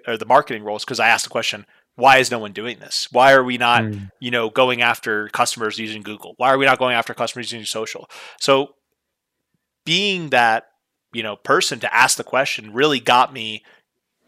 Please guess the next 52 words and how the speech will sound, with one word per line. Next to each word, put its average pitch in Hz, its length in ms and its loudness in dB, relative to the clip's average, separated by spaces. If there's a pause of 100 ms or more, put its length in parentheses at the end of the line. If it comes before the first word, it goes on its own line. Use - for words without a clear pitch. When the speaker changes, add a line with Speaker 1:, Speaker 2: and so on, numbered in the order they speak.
(180)
Speaker 1:
up 147 200 4
the 131 120 0
ranks 123 580 2
to, 117 320 -2
to 127 180 -4
kind 127 180 0
of 110 80 -10
feel 123 480 -2
and, 117 180 -8
and, 123 260 -14
and 131 100 -2
educate 127 400 -2
myself 127 600 2 (260)
hands-on 123 460 0
experience-wise 117 840 -2 (360)
to 123 100 -8
be 135 180 0
an 135 60 0
entrepreneur. 113 600 -6 (440)
Um, 117 360 2
and 143 200 0
so 139 180 2
when 139 160 2
I, 131 680 4 (180)
<laughs> - 260 -4
you 151 100 0
know, 123 140 2
when 120 100 0
I 131 140 8
pitched - 460 -4
it 127 100 -4
to 127 80 -4
the, 107 280 0
the 107 100 -6
bosses 127 400 -2
at 117 100 -2
the 107 60 -14
time, 113 180 0
I 113 40 4
was 117 100 2
like, 104 100 -4
"Hey, 147 120 6
I 139 180 4
need 113 240 -8
to 107 40 -10
be 110 160 -6
out 101 140 -4
of 95 40 -16
the 98 80 -12
shop." - 480 -2
<laughs> - 60 -18
Like, 131 240 0